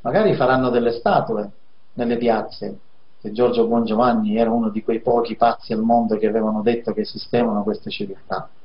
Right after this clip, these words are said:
Quindi su questo non c'è problema, io lo so che va così nel nostro mondo. Fra qualche anno mi verranno a cercare e, e con contratti super milionari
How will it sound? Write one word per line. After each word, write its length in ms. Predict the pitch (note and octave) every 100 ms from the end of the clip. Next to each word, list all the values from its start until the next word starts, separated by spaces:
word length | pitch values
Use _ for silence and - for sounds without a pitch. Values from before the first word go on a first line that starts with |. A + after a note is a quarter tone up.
| - - -
Quindi 300 | - A#3+ C#3+
su 120 | A#3+
questo 320 | A#3+ D4+ - C#3
non 140 | C3
c'è 180 | G#3+ -
problema, 500 | B2 A2 G#2+ G2 B2
io 120 | F#3+
lo 100 | A#2+
so 300 | - E3+ -
che 140 | A2+ G2+
va 180 | A2+ -
così 360 | A2 B2 A#2
nel 140 | A2 G#2+
nostro 360 | A2 - A2
mondo. 420 | G#2 G2 F#2+ - - - - - -
Fra 160 | C3 C3
qualche 300 | D#3+ - D#3
anno 480 | F#3+ F#3 C3 A#2 A#2
mi 140 | B2
verranno 380 | B2 C#3 C3 A#2+
a 20 |
cercare 640 | - A#2+ - E3 C3 A2+ - - - -
e, 320 | A#2 A#2 - A#2 A2+ A2 A2
e 60 |
con 220 | B2 B2+
contratti 640 | B2 B2+ A#2 D3 E3+ - A#2+
super 400 | - F#3 C3+ B2
milionari 640 | D#3 B2+ B2+ F#3 A2 G2+